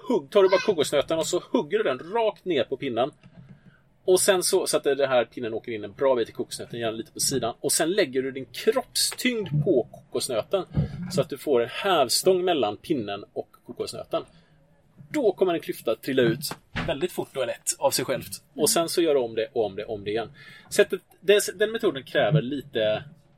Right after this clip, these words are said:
lite mer känsla liksom för hur man ska smälla in den i, eh, i kokosnöten och hur man ska använda sin kroppsvikt och låta kroppsvikten göra jobbet. Men prova lite grann så, så kommer det, det, det krävs bara en nöt eller två innan man får känsla för det där. Och det är mycket, mycket smidigare.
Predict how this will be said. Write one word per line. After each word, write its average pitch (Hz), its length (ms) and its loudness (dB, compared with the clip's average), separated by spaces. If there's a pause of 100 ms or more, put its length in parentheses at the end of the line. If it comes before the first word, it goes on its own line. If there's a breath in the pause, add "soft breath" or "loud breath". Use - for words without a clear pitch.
(480)
lite 165 220 -2
mer 143 80 -2
känsla 165 600 0
liksom 185 200 -2
för 123 180 -2
hur 120 60 -6
man 117 120 -4
ska - 140 -8
smälla 131 280 -2
in 127 220 -6
den 160 160 2
i, 127 200 0
eh, 110 320 -2 (560 loud breath)
i 127 40 -6
kokosnöten 123 420 0
och 127 60 -4
hur 135 80 -4
man 117 100 -2
ska 139 120 -2
använda 113 200 -2
sin 123 120 -8
kroppsvikt - 640 -6
och 147 40 2
låta - 140 -2
kroppsvikten 160 500 -6
göra 127 200 4
jobbet. 104 380 -2 (380 loud breath)
Men 143 100 2
prova 180 240 6
lite 185 200 2
grann 120 240 2 (320)
så, 113 480 0
så 151 140 -4
kommer 123 180 -2
det, 117 120 2
det, 123 140 0
det 127 300 -2
krävs 123 300 2
bara 107 160 2
en 110 80 -6
nöt 98 220 -6
eller 113 120 0
två 101 180 -4
innan 95 160 -8
man 87 140 -6
får 123 180 -10
känsla 131 340 -4
för 110 140 -6
det 110 60 -8
där. - 140 -16
Och 131 60 -10
det 120 60 0
är 117 40 0
mycket, 135 420 -6
mycket 123 240 -4
smidigare. 113 360 -2